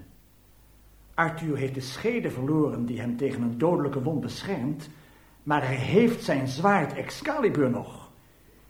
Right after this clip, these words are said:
Niemand kan dat zwaard weerstaan. Er is iets van uw tovenarij nodig, tante.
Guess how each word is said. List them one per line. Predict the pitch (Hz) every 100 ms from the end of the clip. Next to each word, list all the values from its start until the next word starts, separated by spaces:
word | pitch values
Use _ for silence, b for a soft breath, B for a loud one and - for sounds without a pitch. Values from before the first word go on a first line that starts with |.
| b
Niemand | 151 233 254 202 -
kan | 196
dat | 165 -
zwaard | 202 170 160
weerstaan. | 147 - 262 170 - - - - - - - - - _ _ -
Er | 135
is | -
iets | 190 175 -
van | 117 -
uw | 208 175 -
tovenarij | 165 143 131 123 147 160
nodig, | 120 - -
tante. | - - -